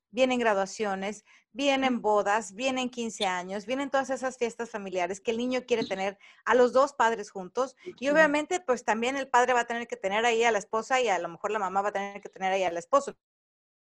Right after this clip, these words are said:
Speaker 1: Entonces, que todos se lleven bien como familia. Cuando hay hijos. Ahora, cuando no hay hijos, ¿qué necesidad hay de cargar con el ex a donde quiera? O sea, yo a mí en lo personal no me interesa.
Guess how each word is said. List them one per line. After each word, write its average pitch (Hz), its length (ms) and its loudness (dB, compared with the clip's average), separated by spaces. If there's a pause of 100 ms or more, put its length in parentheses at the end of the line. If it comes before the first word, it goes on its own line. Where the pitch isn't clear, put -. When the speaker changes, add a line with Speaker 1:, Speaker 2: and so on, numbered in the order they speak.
(120)
Speaker 1:
Entonces, 208 260 -10
que 233 100 -2
todos 247 260 6
se 233 100 2
lleven 214 220 -2
bien 165 120 -12
como 165 200 -8
familia. 233 360 -4 (260)
Cuando 247 340 6
hay 277 180 6
hijos. 262 320 -8 (240)
Ahora, 226 340 4
cuando 262 520 6
no 311 220 8
hay 330 180 4
hijos, - 380 -12 (460)
¿qué 285 160 2
necesidad 277 680 0 (200)
hay 208 380 0
de 196 280 0
cargar 185 720 0 (360)
con 220 220 2
el 233 160 2
ex 262 400 0 (120)
a 214 100 4
donde 214 240 0
quiera? 277 360 2
O 196 40 -16
sea, - 220 -12
yo 220 200 2
a 294 80 4
mí 294 120 0
en 269 60 0
lo 233 120 -2
personal 220 420 -4 (400)
no 208 220 0
me 196 80 -4
interesa. 156 400 -12